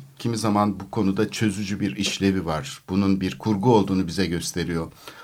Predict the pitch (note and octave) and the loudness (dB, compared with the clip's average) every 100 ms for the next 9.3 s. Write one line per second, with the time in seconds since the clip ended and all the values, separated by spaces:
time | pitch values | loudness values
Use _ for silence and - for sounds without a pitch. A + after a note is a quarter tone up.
0 | - G#2 G#2+ G2 - A2 C3+ C3+ G#2 F#2+ | -4 0 2 0 -2 0 0 2 2 2
1 | F2+ - F#2 - E2+ C#2+ C2+ - - - | 0 -4 -6 -6 -6 -6 -8 -16 -20 -20
2 | - - G2 A#2 G2+ G2 G#2+ A2 A2 A#2+ | -10 -2 2 4 2 2 2 4 4 2
3 | - - G2 D#2 - G2 F#2+ G#2 A2 A#2+ | -2 -2 -2 -2 -2 -2 0 0 0 0
4 | A#2 G#2+ G2 G2 F#2 - G2 F2 F2 E2+ | 2 2 2 0 -2 -2 -2 -2 -4 -4
5 | G#2+ G2 G2 F#2+ G#2+ - E2+ E2 - - | 0 2 2 2 0 0 -4 -4 -10 -6
6 | F2+ G2+ A#2 G#2+ G2 F#2+ F#2+ - F#2+ E2 | 0 0 2 2 2 2 -4 -2 0 0
7 | F2 - G#2+ - A2 G#2 F#2+ F#2 F2+ D2+ | 0 -2 -2 -2 0 0 0 0 -2 0
8 | A2+ C3+ B2+ G2 G2 F2+ E2+ E2+ F#2 D#2+ | 2 4 4 2 2 -4 -4 -4 -4 -4
9 | D#2+ - | -4 -8